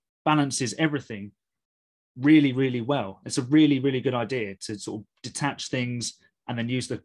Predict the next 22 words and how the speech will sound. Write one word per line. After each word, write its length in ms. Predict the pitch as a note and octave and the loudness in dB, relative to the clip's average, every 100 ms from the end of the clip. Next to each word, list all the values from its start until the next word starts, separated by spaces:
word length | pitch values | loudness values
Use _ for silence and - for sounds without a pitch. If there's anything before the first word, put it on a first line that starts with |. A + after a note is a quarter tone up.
| - | -10
the 80 | B2 | -8
Friday 300 | C3 A2+ A2 | -4 -4 -4
quali 420 | - D#3+ D3 C#3 | 2 4 6 4
because 340 | C3 - G#2 | 0 -8 -6
that 200 | B2 A2+ _ - | -6 -6 _ -10
still 320 | - A#2 G#2 | -6 -4 -4
stands 420 | - B2+ A#2+ A2+ | -2 0 0 -2
as 100 | G#2+ | -6
its 160 | G2+ - | -8 -8
own 260 | B2+ A#2+ A2+ | -6 -6 -8
thing, 380 | - A2+ A2+ | -6 -4 -4
has 240 | A2 A2 A2 | -4 -6 -8
its 180 | - - | -10 -6
own 200 | C3+ C3 | -4 0
merits. 600 | B2 A#2+ A#2 - - - _ _ _ _ _ _ _ - | 0 0 0 -4 -8 -8 _ _ _ _ _ _ _ -10
It 100 | - | 0
keeps 220 | G#3 G3 | 0 2
everything 300 | E3+ D#3+ D3+ | 2 2 2
sort 200 | D#3 B2 | 2 0
of 40 | |
linked 180 | C#3+ C#3+ | -2 -2
together. 480 | A#2 A2 G2+ A2 | -6 -6 -4 -6